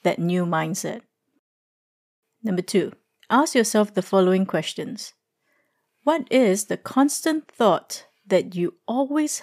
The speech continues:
have that stops you from taking the next step. Ask the why question. Ask and answer until you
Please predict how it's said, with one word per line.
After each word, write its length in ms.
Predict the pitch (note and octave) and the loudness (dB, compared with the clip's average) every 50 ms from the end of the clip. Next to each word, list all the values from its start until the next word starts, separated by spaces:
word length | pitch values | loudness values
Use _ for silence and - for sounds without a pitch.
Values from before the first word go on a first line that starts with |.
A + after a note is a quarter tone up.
| - A#3 | -2 0
have 460 | A3 G#3 F3 D#3 D#3+ F3+ - - _ | 2 2 2 2 2 0 -2 -4 _
that 160 | - D#3+ - - | -6 -6 -4 -4
stops 600 | - - - - C4+ C#4 D4 C#4+ - - - G#3+ | -6 -6 -2 0 0 0 0 0 -6 -8 -2 0
you 160 | G#3 G#3+ G#3+ | 0 0 0
from 240 | G#3+ - F3+ F3 E3+ | 0 -4 -4 -4 -2
taking 360 | - F#3+ F#3 - G3 F#3+ F3 | -4 -4 -2 -2 -2 -2 -2
the 100 | E3+ D#3+ | -2 -4
next 300 | D#3+ D#3+ D#3+ - - - | -4 -4 -6 -6 -8 -12
step. 340 | - - - C#3+ - - _ _ _ _ _ _ _ _ _ _ _ _ _ _ _ _ _ _ _ _ _ _ _ | -10 -6 -6 -6 -6 -8 _ _ _ _ _ _ _ _ _ _ _ _ _ _ _ _ _ _ _ _ _ _ _
Ask 320 | G#3 G#3+ A#3 A#3+ A#3 - | 2 4 4 2 2 2
the 100 | - F#3+ | 0 0
why 360 | E3+ E3 D#3+ E3 F3+ F3+ F#3 F#3 | 2 2 2 6 6 6 6 4
question. 680 | F#3 - E3 D#3 - - - - E3 - - A3 - _ _ _ _ _ _ _ _ _ _ - | 0 -4 -6 -6 -6 -10 -10 -10 -10 -10 -10 -12 -16 _ _ _ _ _ _ _ _ _ _ 0
Ask 280 | A#3 C4 D4+ E4 - | 0 2 2 2 2
and 160 | - G#3 F#3+ - | 0 0 0 0
answer 500 | F#3+ F#3+ G3+ G#3 G#3 - - A3 G#3+ - - | 0 2 2 2 2 0 0 0 -2 0 -2
until 520 | - E3 E3 E3 - - - C4+ D4 D#4+ D#4+ | -4 -6 -6 -6 -8 -6 -2 0 0 0 0
you 220 | C#4 A#3 G3+ - | 0 0 -2 -2